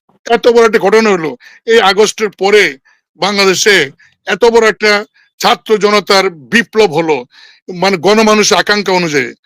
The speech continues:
সেইটা আমরা স্রোতের বাইরে ছিলাম, যদিও আমরা ছাত্রদের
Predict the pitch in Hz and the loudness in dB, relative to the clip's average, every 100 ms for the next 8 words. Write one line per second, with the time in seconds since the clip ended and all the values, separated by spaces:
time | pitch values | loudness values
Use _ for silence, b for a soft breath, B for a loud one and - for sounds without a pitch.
0 | B B - 208 226 220 208 208 - 233 | B B -2 0 2 0 0 -2 -2 -4
1 | 214 190 185 208 196 202 190 214 226 220 | -4 -2 -2 -2 -2 -4 -2 -2 0 0
2 | 208 208 202 B B B - 196 196 190 | 0 0 -2 B B B -6 -4 0 2
3 | 196 | 2